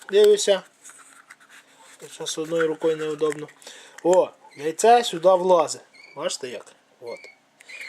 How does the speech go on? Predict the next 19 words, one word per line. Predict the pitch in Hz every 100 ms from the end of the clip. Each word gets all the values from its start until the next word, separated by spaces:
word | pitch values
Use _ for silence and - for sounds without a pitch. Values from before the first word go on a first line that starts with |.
| -
І | 170
з-, | 175 165 - -
хоп, | 294 -
закрив. | 156 160 139 - - - - - _ _ - - - - - _ _ _ - - - - -
Да, | 143 202 196 180 165
тоді | - 190 247
подумав, | 285 214 233 202 185 - _ _ _ _ _
і | 170
що | -
я | 233 226
рішив? | 220 - 127 - - _ _ - _ - - - - - -
Беру | 139 185 269
я, | 277
коротше, | 208 202 202 185 165
оце | 160 156
яйце, | 147 139 135 143 131 147 _ _ _ - - - _ -
капсулу, | - 160 147 - 175 180 175 _ - - - _ _ _ _ _ - - - _ _ _
паяльником | - 233 208 180 170 170 175 180 180 180 _ _ _ _ -
нагрітим, | 175 185 190 185 190